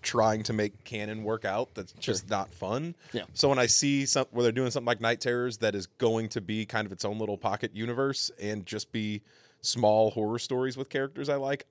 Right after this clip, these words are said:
Speaker 1: I'm immediately interested 'cause it doesn't,
Speaker 2: Sure.
Speaker 1: it just doesn't come with the baggage. Like, I, and you know, how, how many Batman titles do you need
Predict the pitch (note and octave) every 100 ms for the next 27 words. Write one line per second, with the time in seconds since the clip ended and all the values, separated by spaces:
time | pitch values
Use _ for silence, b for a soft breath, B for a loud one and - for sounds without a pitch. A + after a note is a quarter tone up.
0 | - B2+ A#2 A2+ G#2+ G#2+ G2 F#2+ E2+ E2
1 | F#2+ - F2 E2 G2 F2+ - G2 F#2+ D3
2 | A2 b b b b b _ C3 B2+ C#3+
3 | - B2 A2+ G2 A2+ G#2 G#2 - F2 F2+
4 | F2+ - D#2 - F#2 A2+ C3+ _ B B
5 | B _ C#3 A#2+ G#2+ - _ _ _ _
6 | _ C#3 A#2 G#2+ A2+ - - D3 B2 F#2+
7 | F#2+ F#2 E2+ F#2 E2 D#2+ - D#2+ E2 E2